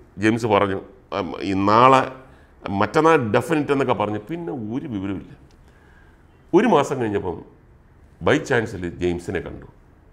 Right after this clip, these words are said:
ശ്രീനിവാസൻ. "ആ, ജെയിംസ്, നീ എന്ത് പണിയാ കാണിച്ചത്? എന്തായി?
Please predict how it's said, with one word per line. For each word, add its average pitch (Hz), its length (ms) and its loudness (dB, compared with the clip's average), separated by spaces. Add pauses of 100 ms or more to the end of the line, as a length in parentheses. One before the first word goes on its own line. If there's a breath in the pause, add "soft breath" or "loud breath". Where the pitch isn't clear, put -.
(220)
ശ്രീനിവാസൻ. 76 480 -8 (880 soft breath)
"ആ, 123 220 -8 (260)
ജെയിംസ്, 185 300 2
നീ 160 220 -2
എന്ത് 147 160 -2
പണിയാ 139 300 2
കാണിച്ചത്? 175 340 -4 (760 soft breath)
എന്തായി? 196 320 4